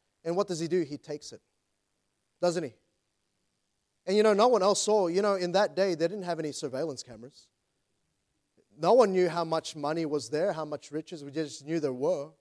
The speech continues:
And so Achan takes it, he hides it amongst his stuff. By the way, that's often where we hide what we steal from God, amongst our stuff. And there he's hidden it away. And what happened?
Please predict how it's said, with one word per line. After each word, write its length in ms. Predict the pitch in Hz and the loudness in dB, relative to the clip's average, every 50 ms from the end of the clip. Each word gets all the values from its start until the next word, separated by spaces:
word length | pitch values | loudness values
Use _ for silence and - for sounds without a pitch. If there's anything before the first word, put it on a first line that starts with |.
| _ _ _ _ _ _ _ _ _ _ _ _ | _ _ _ _ _ _ _ _ _ _ _ _
And 120 | 170 185 175 | -4 -2 0
so 240 | - 214 220 208 185 156 160 160 | 4 4 6 6 4 2 -2 2
Achan 300 | 175 208 226 - 226 190 | 2 2 2 2 -2 -2
takes 340 | - 202 208 208 - - - | -2 -2 -2 -2 -2 -2 -2
it, 100 | 208 170 | -2 -2
he 140 | 160 170 | -2 -4
hides 360 | 147 143 165 175 196 190 160 196 | -4 -2 0 0 0 0 -2 -2
it 80 | - | -2
amongst 440 | 156 156 165 165 175 170 156 - - | -2 -2 0 0 -2 -2 -6 -8 -10
his 160 | - 160 - | -8 -8 -6
stuff. 380 | - - - - 165 175 202 202 - - - _ _ _ _ _ _ _ _ _ _ _ _ _ _ _ _ _ _ _ _ _ _ _ _ _ 214 214 _ _ _ _ _ _ _ _ _ _ _ _ _ _ _ _ _ | -6 -6 -2 0 2 2 2 -2 -6 -16 -20 _ _ _ _ _ _ _ _ _ _ _ _ _ _ _ _ _ _ _ _ _ _ _ _ _ _ _ _ _ _ _ _ _ _ _ _ _ _ _ _ _ _ _ _
By 200 | - 156 196 196 | 2 4 6 6
the 80 | 185 180 | 8 8
way, 100 | 185 190 | 8 8
that's 300 | 180 190 196 190 - - - - | 8 6 2 2 -2 -6 0 2
often 320 | 180 185 - 185 170 165 | 2 2 2 -2 2 4
where 160 | 175 170 165 | 6 6 6
we 200 | 156 170 196 226 | 6 4 2 2
hide 460 | 220 - 185 196 175 160 151 147 131 | -2 -2 0 0 2 2 0 -2 -4
what 300 | 127 120 123 147 165 147 | -8 -6 -2 -2 -2 0
we 120 | 143 160 175 | 0 -2 -2
steal 320 | 165 - - 196 180 165 | -2 -4 -2 -2 -2 -2
from 220 | 170 - 165 143 139 | -2 -4 -8 -6 -4
God, 340 | 139 143 147 165 202 175 156 | -2 -2 -2 -2 -4 -6 -10
amongst 340 | 151 151 156 151 151 - - | -8 -6 -6 -6 -6 -8 -6
our 120 | - 143 131 | -6 -6 -6
stuff. 380 | - - - - 147 160 185 - - _ _ _ _ _ _ _ _ _ _ _ _ _ _ _ _ _ _ _ _ _ _ _ _ _ _ _ _ _ _ _ _ _ _ | -6 -6 -4 -2 -2 -2 -4 -6 -14 _ _ _ _ _ _ _ _ _ _ _ _ _ _ _ _ _ _ _ _ _ _ _ _ _ _ _ _ _ _ _ _ _ _
And 200 | - 190 190 185 | -4 -2 2 4
there 300 | 185 208 220 226 226 214 | 6 8 10 10 8 8
he's 300 | 180 165 202 185 156 135 | 6 2 -2 -4 -2 -4
hidden 300 | - - 220 226 226 214 | 4 6 8 8 8 8
it 100 | 214 196 | 8 6
away. 540 | 190 170 175 185 196 208 220 247 247 240 - _ _ _ _ _ _ _ _ _ _ _ _ _ _ _ _ | 6 8 8 8 10 8 8 6 4 -4 -12 _ _ _ _ _ _ _ _ _ _ _ _ _ _ _ _
And 160 | 175 185 185 | -2 2 4
what 200 | 190 220 226 226 | 6 6 4 4
happened? 520 | 165 170 226 262 - - 269 214 147 120 | 0 -2 -2 -2 2 0 0 0 0 -6